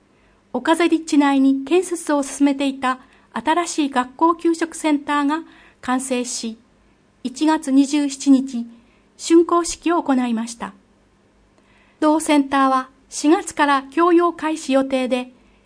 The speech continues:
調理能力、一日七千食、三献立の通常九食に加え、アレルギー除去食にも対応できる専用調理室を備え、最新の機器と徹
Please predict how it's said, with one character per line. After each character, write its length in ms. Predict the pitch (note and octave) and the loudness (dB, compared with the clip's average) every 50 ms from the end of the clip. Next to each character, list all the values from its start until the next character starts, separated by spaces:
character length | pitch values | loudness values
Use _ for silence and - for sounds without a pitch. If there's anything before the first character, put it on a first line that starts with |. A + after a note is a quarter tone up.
| _ _ _ | _ _ _
調 280 | - D#4 E4 F4 F#4 | -2 0 2 2 4
理 120 | E4+ F4 E4 | 6 6 6
能 200 | D4+ D4+ C#4+ B3 | 8 6 4 2
力、 280 | A3+ A3+ A3 A#3 - - _ _ _ _ _ _ _ _ _ | 2 0 -2 -6 -12 -20 _ _ _ _ _ _ _ _ _
一 240 | - C4 C4+ - D#4 | -8 -6 2 6 8
日 280 | D4+ D4 C#4+ - C#4 C4+ | 8 8 6 4 2 2
七 240 | B3+ B3+ C4 E4+ | 4 6 4 4
千 220 | E4+ - D#4+ C#4 C4 | 4 2 0 0 0
食、 300 | - A#3 G#3+ - - - _ - - _ _ _ _ _ _ | -2 -6 -8 -8 -12 -20 _ -20 -20 _ _ _ _ _ _
三 340 | - - - D#4+ D#4+ D#4 | -8 0 2 4 4 2
献 280 | C#4+ D4+ - D#4 D4+ C#4+ | 0 0 2 4 4 4
立 240 | C#4 C#4+ C4+ C#4 C4+ | 4 2 -2 -2 -2
の 220 | B3+ B3+ B3 B3+ - _ _ _ _ | -2 -2 -4 -8 -12 _ _ _ _
通 300 | - - F4+ F#4 F#4+ F4 | -8 -2 0 0 0 2
常 240 | D#4+ E4 D#4 D4 | 2 2 2 2
九 260 | C4+ C4+ - E4 F#4 F#4 | -2 -2 0 0 0 0
食 280 | - E4+ D#4 - C#4 | 0 -4 -2 2 2
に 160 | C4 A#3 - | 2 2 0
加 260 | - - A#3 A#3 A#3 A#3 | -2 -6 -4 -2 -2 -4
え、 140 | A#3+ A#3+ - _ _ _ _ _ _ _ _ _ _ | -6 -8 -14 _ _ _ _ _ _ _ _ _ _
ア 120 | - A#3 B3 | -6 -2 0
レ 160 | D4 D#4+ E4 | 4 6 8
ル 100 | E4+ E4 | 8 8
ギ 240 | D#4 D4+ D4 D4 C#4 | 8 8 8 6 4
ー 60 | C4+ | 2
除 140 | - C4+ C4+ | 0 -2 2
去 140 | C4+ E4+ | 4 2
食 240 | D#4+ - F4+ - D#4+ | 4 4 2 2 4
に 120 | C#4+ D4 D4 | 6 6 8
も 160 | C#4 D4 C#4+ | 6 4 4
対 360 | C#4+ - - D4 E4 E4+ F4 | 0 -4 -2 2 4 4 4
応 160 | F4 E4+ E4 | 4 2 2
で 140 | - D#4 C#4 | 0 -2 -4
き 160 | C#4 C#4+ C4+ | 0 0 2
る 160 | C4+ C#4 C4+ C4+ C4+ - - - _ _ | 2 2 0 -2 -6 -12 -16 -20 _ _
専 340 | - - - D#4+ F4+ F#4+ F#4 | -16 -2 2 2 4 6 6
用 180 | F4 F4 E4+ E4 | 4 4 4 2
調 260 | E4 - D#4 E4 D#4+ | 0 0 2 2 4
理 100 | D#4+ D#4+ | 4 2
室 260 | D#4+ - - - D#4 | 0 -2 -6 -2 -2
を 80 | D4+ C#4+ | -2 0
備 340 | C#4 - C4+ B3 A#3+ B3 B3 | 0 0 -2 0 0 -2 -6
え、 140 | B3 B3+ - _ _ _ _ _ _ _ _ _ _ | -8 -12 -18 _ _ _ _ _ _ _ _ _ _
最 260 | - - - D4 D4+ D4+ | -14 -2 0 0 0 0
新 300 | D4+ - D4 D4 C#4+ C#4 | 0 2 4 6 6 6
の 120 | C#4 C4+ | 6 4
機 120 | C4+ - | 0 -6
器 60 | - - | -18 -20
と 300 | _ - C4 B3+ B3+ B3+ - _ _ _ | _ -4 -4 -4 -4 -8 -20 _ _ _
徹 120 | _ C#4 | _ -4